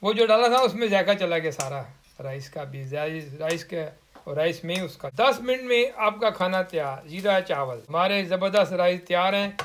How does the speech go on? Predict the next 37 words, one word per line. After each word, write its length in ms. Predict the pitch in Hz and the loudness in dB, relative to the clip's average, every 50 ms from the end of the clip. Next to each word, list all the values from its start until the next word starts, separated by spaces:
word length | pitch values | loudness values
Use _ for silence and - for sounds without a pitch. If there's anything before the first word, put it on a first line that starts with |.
| - - - - | -12 -12 -10 -6
मेहमान 420 | 175 180 185 185 190 220 240 240 226 | -2 0 2 2 2 2 2 2 0
आए, 200 | 226 240 254 254 247 247 - - - - 170 | 0 2 2 0 0 -2 -8 -18 -18 -6 0
दस 180 | 190 - - | 2 2 2
मिनट 260 | 233 247 247 233 226 | 2 0 -4 -4 -4
में 220 | 226 226 226 220 214 | -4 -4 -4 -4 -4
चावल 340 | - 226 208 208 214 214 214 226 - - 202 | -4 -2 -2 0 0 0 -2 -4 -8 -10 -10
बना 300 | 170 180 185 190 196 196 | -8 -4 -2 -2 -2 -2
के 140 | 190 185 | -2 -4
जीरा 300 | 175 170 180 180 190 190 185 190 - - - _ _ | -4 -4 -2 0 0 0 -2 -4 -6 -12 -18 _ _
पेश 220 | - 185 180 - - | -6 -6 -6 -6 -6
करें। 200 | - - - 208 | -10 -12 -10 -6
जितना 220 | 233 240 254 254 254 226 202 | 0 2 4 4 2 2 0
बनाने 380 | 208 202 202 214 226 240 262 262 | -2 -2 0 0 2 2 2 4
में 180 | 247 240 233 | 4 2 2
आसान 360 | 226 202 - 220 208 214 214 220 | 2 0 0 0 0 0 0 -2
है 160 | 220 220 247 240 | -4 -4 -4 -6
उतना 340 | 214 202 - 208 220 220 214 214 | -10 -10 -10 -8 -6 -6 -8 -8
खाने 360 | - - 196 208 220 233 233 226 | -6 -2 -2 -2 0 0 -2 -2
में 140 | 214 196 185 | -2 -4 -6
आसान 340 | 180 - - 151 147 143 143 | -6 -6 -8 -10 -10 -10 -12
है। 80 | 131 | -14
Try 240 | - _ _ - 233 | -16 _ _ -2 -2
कर 160 | 226 233 220 202 | 0 0 -2 0
सकते 220 | 214 214 208 208 | -2 -2 -2 -2
हैं 80 | 208 202 | 0 0
आप 160 | 196 196 226 | 0 0 -2
इसको, 300 | 220 190 - - 196 196 | -6 -10 -8 -4 -4 -4
टमाटर 400 | 190 196 190 196 214 220 240 247 | -4 -2 -2 0 0 2 2 0
के 80 | 233 226 | 0 2
साथ 240 | 208 220 214 208 202 - | 2 2 2 0 -2 -4
करें, 340 | 208 196 202 202 202 196 196 - _ _ _ _ _ _ _ _ _ _ _ _ _ _ _ _ _ _ _ - | -4 -4 -2 -2 -4 -6 -8 -10 _ _ _ _ _ _ _ _ _ _ _ _ _ _ _ _ _ _ _ -4
ए, 420 | 160 170 180 190 196 208 208 208 | -2 0 0 0 0 0 0 2
ये 380 | 208 214 226 233 214 196 190 - 185 | 4 6 6 6 4 2 -2 -4 -2
रायते 300 | 190 214 208 214 240 233 | 0 0 0 -2 -2 -2
के 140 | 233 240 | -2 -2
साथ 320 | 208 214 214 214 214 208 208 | 0 0 0 0 0 -2 -2
करें, 540 | 220 208 208 208 208 208 202 202 202 202 | -4 -2 -2 -2 -2 -2 -4 -4 -6 -10